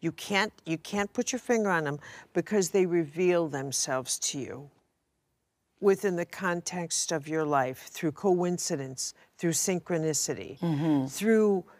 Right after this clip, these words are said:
Speaker 1: through obligations you can't get out of,
Speaker 2: Mm-hmm.
Speaker 1: through mad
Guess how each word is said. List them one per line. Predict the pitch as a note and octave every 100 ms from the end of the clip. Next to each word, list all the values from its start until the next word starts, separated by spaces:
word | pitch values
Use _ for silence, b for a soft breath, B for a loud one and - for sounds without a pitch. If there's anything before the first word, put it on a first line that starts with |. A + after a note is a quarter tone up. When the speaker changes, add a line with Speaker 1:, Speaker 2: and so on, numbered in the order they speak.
| _
Speaker 1:
through | - G#3+ G3+ -
obligations | F#3 G#3 F#3 G3+ F#3+ F#3 F3 - D#3+ -
you | E3
can't | - E3+ D3+ -
get | E3+ -
out | C#3 C#3 C3
of, | A#2 - -
Speaker 2:
Mm-hmm. | D3 A#2+ C#3+ C3 A#2
Speaker 1:
through | B2 G#3+ G#3 G3 - _ -
mad | F#3+ F#3+ G3+ G#3+ G3+